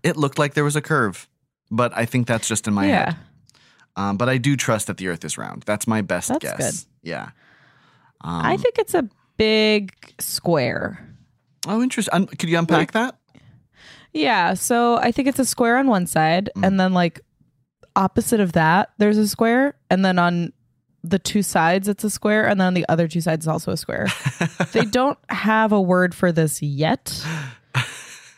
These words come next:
Speaker 2: but
Speaker 1: It
Speaker 2: I think it would be called a square, square, square, square, square, square.
Speaker 1: Anna, this is reminding me, um, in case you guys, in case you guys did not see last week, uh, Anna had a killer set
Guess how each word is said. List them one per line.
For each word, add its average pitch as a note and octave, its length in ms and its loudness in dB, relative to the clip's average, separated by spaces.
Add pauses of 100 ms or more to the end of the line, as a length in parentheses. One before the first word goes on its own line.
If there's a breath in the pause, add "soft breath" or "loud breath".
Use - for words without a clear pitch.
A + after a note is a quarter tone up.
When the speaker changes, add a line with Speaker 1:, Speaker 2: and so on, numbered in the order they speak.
(720 loud breath)
Speaker 2:
but F3 140 2
Speaker 1:
It - 40 4
Speaker 2:
I F3 80 2
think A3+ 240 -2
it A#3 60 2
would G3 160 0 (180)
be F3+ 120 0
called E3+ 300 2
a D#3+ 80 4
square, G#3 440 2
square, F3 360 2
square, F3 280 0
square, E3+ 260 0
square, D3+ 280 0
square. D3+ 560 -2 (460)
Speaker 1:
Anna, B2+ 300 2
this A#2 220 0
is D#3 140 0
reminding C#3 420 4
me, A#2+ 320 4 (100)
um, G2+ 500 2 (260)
in C3 100 2
case A3 280 2
you B3+ 100 0
guys, F3+ 480 2 (400)
in B2+ 140 2
case D#3 180 2
you E3+ 60 -2
guys D#3+ 180 2
did B2+ 140 0
not B2 200 2
see A#2 460 2
last G2 300 -2
week, D2 420 -10
uh, G2+ 320 0 (100)
Anna C3+ 440 2
had B2 200 0
a A#2+ 100 2
killer B2+ 460 0
set G#2+ 400 0